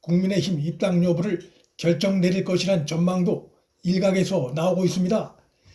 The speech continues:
이 모두 칠월 이전 윤 전 총장의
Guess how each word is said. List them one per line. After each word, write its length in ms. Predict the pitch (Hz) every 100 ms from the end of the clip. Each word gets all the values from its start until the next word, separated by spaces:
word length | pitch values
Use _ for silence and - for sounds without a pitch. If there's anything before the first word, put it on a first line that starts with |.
| - _
이 100 | 185
모두 520 | 170 185 156 175 - - _ _ -
칠월 420 | - 170 208 160
이전 340 | 151 202 139 - _ _ _ -
윤 240 | 175 196
전 260 | 190 190 147
총장의 600 | 156 180 180 185 220